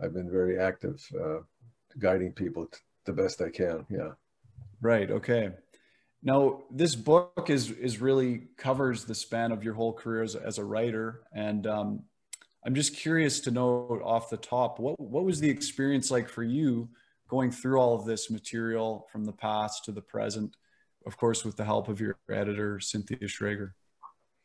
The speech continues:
Speaker 1: Well, yeah, it was Cynthia who did all the hard work of figuring out where all these things were and, you know, when they had been published and so on. And she, she really did, uh, a lot of work. I'm quite grateful to her for it.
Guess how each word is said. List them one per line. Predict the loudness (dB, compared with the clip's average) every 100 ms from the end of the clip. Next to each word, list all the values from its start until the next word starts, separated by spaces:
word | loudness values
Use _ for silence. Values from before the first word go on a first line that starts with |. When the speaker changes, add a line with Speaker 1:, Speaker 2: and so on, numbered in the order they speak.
| _ _ -20 _ _ _ _ 2
Speaker 1:
Well, | 8 10 12
yeah, | 12 10 10
it | 6 2
was | 0
Cynthia | 0 0 4 6
who | 6 4
did | 4 6
all | 8 8
the | 4
hard | 2 2 4
work | 4 4 4
of | -2 -4 _ _
figuring | -4 0 2 2
out | 2 2
where | 4 6 8
all | 6
these | 4 -2
things | -4 -6 -4
were | 4 8 8 8 4 0
and, | -2 -8 -12
you | -10
know, | -8
when | -4 -2 2 2
they | 2
had | 0 -2
been | -4 -4
published | 0 0 0 -2 -4
and | -8 -6
so | -4 -2 -2
on. | -4
And | -8 -12 _ _ _ _ _
she, | -16 2 8 8 8
she | 2 6 8
really | 10 8 6
did, | 8 6 6 0 -12 -10
uh, | -8 -8 -6 -2
a |
lot | 2 6 6
of | 8
work. | 6 6
I'm | 0 -4 -8 -12 -14 -18
quite | -2 0 0 -4
grateful | 6 6 6 0 -2
to | -4
her | -4 -4
for | 4 8 8
it. | 8